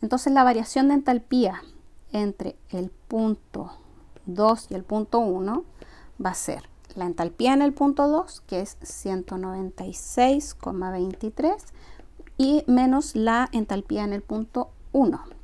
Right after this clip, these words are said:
que es doscientos dos coma veintiocho. Eh, las unidades de esto es B T U partido en libra masa. Recuerden siempre que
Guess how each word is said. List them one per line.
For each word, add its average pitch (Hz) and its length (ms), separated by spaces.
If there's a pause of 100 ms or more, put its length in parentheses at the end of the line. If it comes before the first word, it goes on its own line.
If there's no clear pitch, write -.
que 196 200
es - 260
doscientos 240 760
dos 202 400 (580)
coma 185 420 (260)
veintiocho. 190 840 (760)
Eh, 185 320
las 190 180
unidades 214 540
de 220 140
esto - 500 (240)
es 262 380 (640)
B 196 220
T 196 180
U 233 300 (460)
partido 196 400
en 190 100
libra 180 220
masa. 165 280
Recuerden 202 460
siempre 240 760 (200)
que 214 340